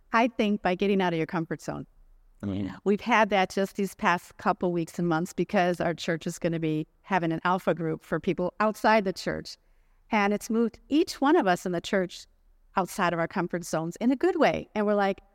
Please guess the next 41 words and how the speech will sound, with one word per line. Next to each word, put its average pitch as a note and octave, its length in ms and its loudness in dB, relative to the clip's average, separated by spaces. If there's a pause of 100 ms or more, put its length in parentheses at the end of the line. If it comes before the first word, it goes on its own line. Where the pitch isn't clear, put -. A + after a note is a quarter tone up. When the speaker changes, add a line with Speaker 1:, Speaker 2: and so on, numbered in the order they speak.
(240)
Speaker 1:
I'm G3+ 220 2
asking A3+ 460 4
people C4 500 2
to - 160 -2
come A3 280 -2
to A#3 100 2
this G3+ 260 -4
group, F#3 440 -2 (360)
to G3 100 -8
come G3 260 0
have G#3+ 320 2
some A3 100 -6
discussions G3 600 -4
about F#3 320 2
faith G3+ 420 0
and F#3 120 -2
bigger F#3+ 200 0
questions G3 420 0
of F#3 120 -2
life F#3+ 260 2
that F3+ 100 0
I've E3+ 220 -2
never D#3 440 -4
asked F3 280 -4 (340)
them E3+ 180 2
before. F#3 560 2
And F3 100 0
I E3 140 0
wouldn't F3 260 -2
have F#3 160 -4
pictured D4 320 0
myself, E3+ 460 -2
but E3+ 120 -4
now F3 260 2
we G#3 180 0
are. A#3+ 400 0 (640)
And A3 160 4
so A3+ 160 0
sometimes G#3+ 800 0 (280)
being A3+ 340 2
with, G3+ 240 0